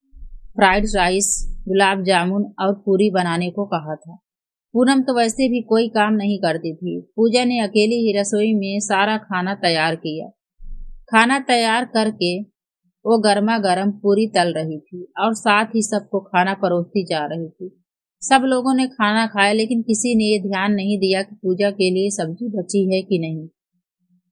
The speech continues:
पूजा खाना खाने बैठी तो उसने देखा कि सब्जी और दाल के बर्तन खाली थे। अब वो खाना कैसे खाती? तभी उसे याद आया, पूनम भाभी के मायके से एक दिन पहले ही आम का अचार आया है,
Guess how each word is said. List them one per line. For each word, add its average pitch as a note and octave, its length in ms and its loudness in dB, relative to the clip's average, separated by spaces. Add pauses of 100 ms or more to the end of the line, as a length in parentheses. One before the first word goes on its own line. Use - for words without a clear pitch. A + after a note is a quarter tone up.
(180)
पूजा B3+ 240 4
खाना B3 360 0
खाने A3 380 0
बैठी G#3 340 0
तो A3 100 0
उसने A3 260 0
देखा G3+ 340 2
कि G#3+ 120 -6
सब्जी G3 420 0
और F#3+ 180 0
दाल F3+ 240 0
के F#3+ 140 -2
बर्तन F3 340 -2
खाली D#3+ 400 -4
थे। E3 220 -14 (640)
अब A#3 100 4
वो B3+ 80 2
खाना G#3+ 340 0
कैसे F#3+ 380 0
खाती? E3+ 380 -8
तभी G#3+ 280 0
उसे A#3 220 0
याद G#3 260 2
आया, G3+ 240 0
पूनम G3+ 380 -2
भाभी F#3+ 340 -2
के G3 140 -2
मायके E3 340 -2
से F3 460 -4
एक G3+ 100 -2
दिन G#3 160 0
पहले F3 300 0
ही F3+ 360 -4 (320)
आम G3+ 240 2
का F#3+ 120 4
अचार E3+ 340 0
आया D#3+ 260 -4
है, E3+ 200 -12